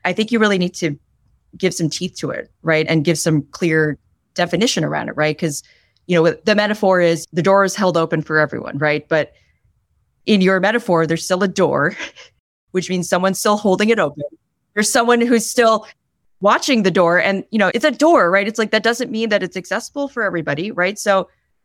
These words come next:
it's flawed in its approach, right? And it's, I think there's a lot of genuine desire to do good and to approach it in a way where everyone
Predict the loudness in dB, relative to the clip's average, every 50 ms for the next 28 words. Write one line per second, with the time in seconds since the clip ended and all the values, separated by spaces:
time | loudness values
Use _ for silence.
0 | _ _ -4 -4 -4 -4 -2 2 2 4 4 2 2 2 2 2 2 0 -2 -6
1 | -10 -16 -16 -20 _ _ _ -12 -12 -10 _ -10 -10 -10 -14 -16 -6 -2 0 0
2 | 0 0 0 0 -2 -2 -2 -4 -14 -18 -20 -20 _ _ _ _ _ _ -6 -4
3 | -2 -4 -4 -2 0 -2 -2 0 0 -2 0 2 2 2 2 0 -2 -2 -10 _
4 | _ _ _ _ _ _ _ _ _ _ _ _ _ -12 -6 -4 -2 -2 -2 -2
5 | 0 0 2 2 2 0 -2 -4 -10 _ _ _ _ _ _ _ -6 -4 -2 -2
6 | -2 0 0 0 -2 -2 -6 -12 -8 -6 -8 -6 -6 -6 -6 -6 -6 -6 -6 -6
7 | -6 -8 -8 _ -4 -2 -2 -2 -2 -2 -2 0 0 0 0 0 0 0 0 0
8 | 0 0 2 2 2 2 0 0 -2 -2 -2 -2 -2 -2 -2 -2 -2 -2 -2 -4